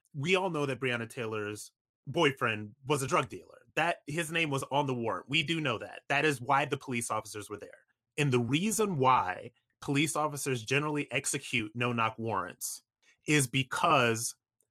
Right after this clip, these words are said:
they have information about drug dealers and, and stuff like that. And, you know,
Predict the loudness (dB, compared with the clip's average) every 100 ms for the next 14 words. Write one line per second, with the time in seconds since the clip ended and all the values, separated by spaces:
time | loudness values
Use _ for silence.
0 | -4 0 2 0 0 0 0 -4 -6 -2
1 | -2 -2 -4 -8 -12 -18 _ _ 0 0
2 | 0 -2 -2 -2 -2 -2 -4 -6 -6 -4
3 | -4 -2 -4 -4 -4 -4 -4 2 4 4